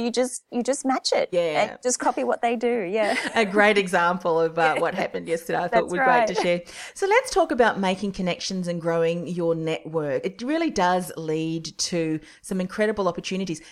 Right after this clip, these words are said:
Speaker 2: What with technology, though, I think sometimes as businesses, and maybe even as if you're in the corporate arena, because we're so busy and because of technology, sometimes we don't, we're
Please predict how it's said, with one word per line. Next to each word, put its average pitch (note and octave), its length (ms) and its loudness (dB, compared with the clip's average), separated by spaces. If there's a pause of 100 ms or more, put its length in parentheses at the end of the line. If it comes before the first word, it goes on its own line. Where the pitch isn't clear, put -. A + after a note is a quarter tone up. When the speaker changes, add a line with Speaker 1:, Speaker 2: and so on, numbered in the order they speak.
(120)
Speaker 2:
What D#4 180 2
with B4+ 140 2
technology, G3 640 -2
though, D#3 240 0
I D#3+ 80 0
think A3 220 -4
sometimes D#4 560 -4
as F3+ 160 0 (140)
businesses, E3 600 -4
and G3+ 120 0
maybe E4+ 220 0 (160)
even F3 340 -2 (320)
as D#3+ 160 -6 (360)
if F#3+ 140 -4
you're F#3+ 160 0
in F3 80 0
the E3 140 -6
corporate A#3 460 0
arena, D#3 500 0 (300)
because E4 260 -4
we're F#4+ 60 2 (140)
so D4+ 60 6
busy A#3 300 2
and G#3+ 60 4
because G#3 200 -2
of G3 60 -8
technology, G#3+ 640 0
sometimes G4+ 640 -10
we C#4 140 -2
don't, A#3 560 -2
we're A3+ 100 2